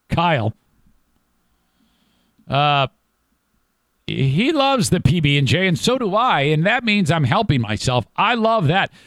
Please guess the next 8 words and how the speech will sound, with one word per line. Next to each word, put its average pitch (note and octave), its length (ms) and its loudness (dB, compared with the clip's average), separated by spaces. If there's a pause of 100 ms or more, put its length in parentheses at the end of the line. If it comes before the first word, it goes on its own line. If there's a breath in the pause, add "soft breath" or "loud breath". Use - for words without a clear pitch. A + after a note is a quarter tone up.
(180 loud breath)
Foods A#3+ 260 0
like G3 160 0
salted G3+ 640 0
peanuts, A#3+ 600 0 (320)
baked C3+ 380 -2
salmon, A3 600 0 (260)
and B2 220 2
rice F#3+ 480 0